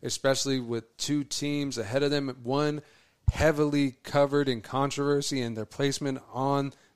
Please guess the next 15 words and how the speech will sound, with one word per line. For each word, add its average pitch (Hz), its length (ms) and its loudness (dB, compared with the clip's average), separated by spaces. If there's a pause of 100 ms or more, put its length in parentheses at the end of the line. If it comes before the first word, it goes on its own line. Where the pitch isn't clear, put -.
these 131 300 -2
rankings, 135 600 -4
but 120 280 0 (540)
I 170 100 2
think 208 240 -4
that 160 120 2
Casa 170 320 0
Grande 151 320 -2
definitely 143 360 2
has 131 220 -2
enough 120 420 -4
to, 127 220 -4 (100)
to 135 120 0
move 131 340 -2
up 127 280 2